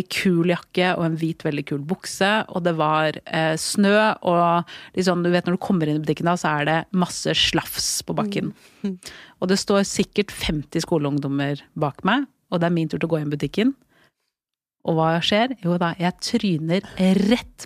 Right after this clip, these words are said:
Speaker 1: på liksom både rumpa og ryggen foran alle sammen. Og jeg husker det gjorde, både det gjorde vondt, for jeg falt på halvbeinet.
Speaker 2: Åh, au.
Speaker 1: <laughs> Eh,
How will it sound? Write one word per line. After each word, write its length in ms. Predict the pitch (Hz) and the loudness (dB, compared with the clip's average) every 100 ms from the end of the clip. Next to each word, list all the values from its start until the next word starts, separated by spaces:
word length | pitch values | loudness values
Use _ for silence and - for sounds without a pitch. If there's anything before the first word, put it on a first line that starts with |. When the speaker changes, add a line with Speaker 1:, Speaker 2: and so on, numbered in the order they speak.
| - | 0
Speaker 1:
på 120 | 185 | 2
liksom 240 | 180 175 180 | 2 0 2
både 280 | 175 185 208 | 4 4 4
rumpa 420 | 190 139 - 156 | 2 0 -2 0
og 160 | 180 170 | 2 2
ryggen 360 | 139 151 196 | 2 0 0
foran 340 | - 156 156 202 - - _ _ _ - | 0 -2 0 -2 -6 -20 _ _ _ 2
alle 520 | 254 226 156 151 143 156 | 4 4 0 0 0 0
sammen. 340 | 151 165 214 - - - - - - - - - - - - _ - | -2 0 -2 -2 -20 -20 -20 -20 -20 -20 -18 -16 -18 -20 -20 _ 2
Og 120 | 254 240 | 4 6
jeg 120 | 247 | 6
husker 240 | 233 - | 4 4
det 120 | 196 214 | 4 6
gjorde, 380 | 202 170 175 190 208 - | 4 4 4 4 2 0
både 300 | 190 196 190 226 | 2 4 4 6
det 80 | |
gjorde 220 | 269 214 202 165 | 6 6 4 4
vondt, 460 | 190 277 294 - - | 6 8 6 2 -2
for 120 | 214 | 0
jeg 60 | 196 | 4
falt 160 | 196 196 | 2 4
på 100 | 175 | 4
halvbeinet. 560 | 170 160 160 226 240 - - | 4 4 6 6 4 0 4
Speaker 2:
Åh, 540 | 339 330 359 392 302 381 - 220 | 6 8 8 8 6 2 4 2
au. 120 | 202 - 240 262 277 | 2 2 4 2 2
Speaker 1:
<laughs> 160 | - - - | -6 -14 -2
Eh, 680 | 214 202 202 196 196 196 | 2 4 6 6 6 4